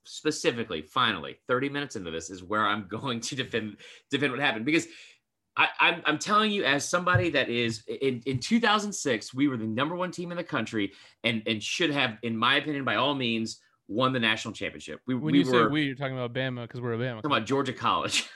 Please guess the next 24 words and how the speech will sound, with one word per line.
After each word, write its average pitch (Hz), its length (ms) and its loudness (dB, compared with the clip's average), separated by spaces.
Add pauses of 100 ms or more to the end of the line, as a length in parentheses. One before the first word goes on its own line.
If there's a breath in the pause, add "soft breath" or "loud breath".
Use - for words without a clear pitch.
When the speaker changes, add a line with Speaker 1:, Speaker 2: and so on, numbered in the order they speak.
Speaker 1:
<laughs> - 180 -12
State - 280 0
Speaker 2:
<laughs> - 0 -
Speaker 1:
University. 107 520 0
We, 135 280 0
we 139 100 2
had 143 160 6
an 120 100 -2
incredible 180 380 0
team. 165 240 2 (240 loud breath)
We 139 80 2
had - 80 2
eight 170 180 4
kids 180 160 0
on 160 100 4
that 147 120 -4
team 151 220 0
go 135 120 4
play 135 200 -2
professional 127 400 -4
baseball. 113 480 0 (500 loud breath)
We, 165 180 4
we 156 160 6
were, 143 340 6